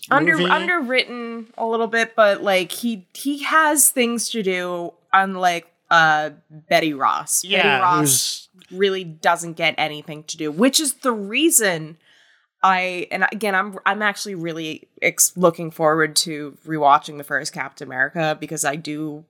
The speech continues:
Speaker 1: really love his angle with, like, Peggy Carter, 'cause that's a female character who, who is, you know, a love interest, but she actually has shit to do. She has, and she serves a purpose, and she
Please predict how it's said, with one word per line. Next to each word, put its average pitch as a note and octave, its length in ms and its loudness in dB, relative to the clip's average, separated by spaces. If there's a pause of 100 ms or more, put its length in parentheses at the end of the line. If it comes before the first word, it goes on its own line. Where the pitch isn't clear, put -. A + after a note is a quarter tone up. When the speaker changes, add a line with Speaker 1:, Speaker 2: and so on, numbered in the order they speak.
(140)
Speaker 1:
really E3 560 0
love D3+ 320 2
his E3 200 -2
angle D3+ 380 2
with, D3 140 -12
like, D3 260 -10
Peggy D3+ 320 -8
Carter, D3+ 560 0 (380)
'cause G3 120 2
that's G#3+ 280 2
a C#4+ 60 -2
female A#3+ 360 -2
character A3 360 -6
who, F#3 300 -10
who F3+ 140 -8
is, F3 320 0
you F#3+ 160 -2
know, F3 140 8
a G3+ 80 6
love G3+ 260 4
interest, F3+ 380 -2
but F#3 120 -10
she - 200 -6
actually E3+ 400 -2
has D#3 260 -2
shit - 220 -10
to D3+ 100 -18
do. - 300 -10 (560)
She G3+ 160 4
has, F3+ 420 4
and F3 160 -8
she F#3+ 140 -10
serves E3+ 340 0
a D3+ 60 -12
purpose, - 600 -2
and D3+ 120 -8
she D3+ 400 -8